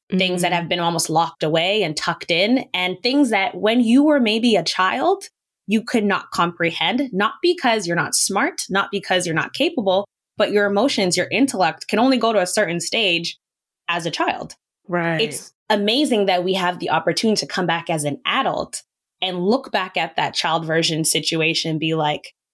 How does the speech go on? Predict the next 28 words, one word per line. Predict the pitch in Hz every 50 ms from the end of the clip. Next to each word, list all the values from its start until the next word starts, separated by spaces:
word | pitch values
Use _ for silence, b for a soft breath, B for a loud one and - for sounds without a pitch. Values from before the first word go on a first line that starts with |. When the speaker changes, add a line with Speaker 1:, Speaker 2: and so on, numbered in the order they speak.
| _ _ _ _ _ -
Speaker 1:
"Well, | 214 214 208
here's | 208 - 262 269 294 277 247
what | 247 240 -
you | 220 220 208
didn't | 196 202 196 196
understand | 190 190 180 180 175 - - 180 185 185 170 165
that | 170 - 170
maybe | 170 175 180 175 185
you | 165 175 175
can | 165 - - 165
understand | - - 170 156 170 151 - - 160 151 151 143 151
now. | 147 151 156 - - - _ _ _ -
Speaker 2:
Mm. | 208 208 208 202 190 180 170
Speaker 1:
Here's | 240 247 247 254
what | 226 190
maybe | 202 208 208 208 202
your | 185 180 180
parents | 180 - - 185 180 175 175 160 -
had | - 165 160 165
went | 156 180 196 233 - - -
through | 180 170 165 165 160 -
as | - 170 165 -
to | - -
why | 160 156 160 160 165
you | 165 160 160 156
felt | - - - 240 247 269 262 -
that | 196 175 160 - -
way. | - 160 151 147 151 156